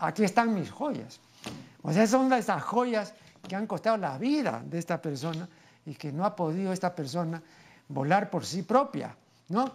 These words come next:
Educarse en estudios superiores y, y en salir de ese mundo, digamos,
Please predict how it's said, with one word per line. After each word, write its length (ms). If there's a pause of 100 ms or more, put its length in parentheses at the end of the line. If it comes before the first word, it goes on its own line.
(260)
Educarse 680
en 400
estudios 400
superiores 920
y, 60
y 360
en 100
salir 440
de 180
ese 180
mundo, 640 (300)
digamos, 520